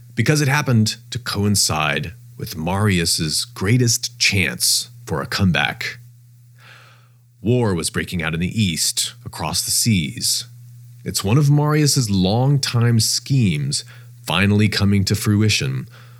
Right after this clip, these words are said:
or at least it was a dream of his. It wasn't clear whether he was responsible at all,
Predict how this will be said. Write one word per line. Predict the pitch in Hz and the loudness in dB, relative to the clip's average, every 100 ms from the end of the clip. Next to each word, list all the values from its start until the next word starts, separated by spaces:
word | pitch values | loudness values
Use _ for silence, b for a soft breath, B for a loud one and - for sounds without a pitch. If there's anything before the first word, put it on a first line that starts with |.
| B B - | B B -14
or | 80 71 | -6 -6
at | 73 | -4
least | 82 78 - - - - - - - | -2 -2 -2 -4 -6 -18 -20 -20 -10
it | |
was | 73 73 | -6 -4
a | 76 | -4
dream | 92 127 131 | 2 4 6
of | 65 - | 4 0
his. | 71 78 120 - B B B B - | -2 0 2 0 B B B B -12
It | 69 | -6
wasn't | 85 92 - | -2 -2 -4
clear | 80 71 101 113 - - | -6 -2 0 0 -2 -10
whether | 65 69 | -8 -6
he | 69 | -6
was | 76 78 | -6 -6
responsible | 87 - - 82 101 104 120 | -2 -4 -2 -2 0 0 2
at | 127 | 2
all, | 131 67 95 113 | 0 0 0 -2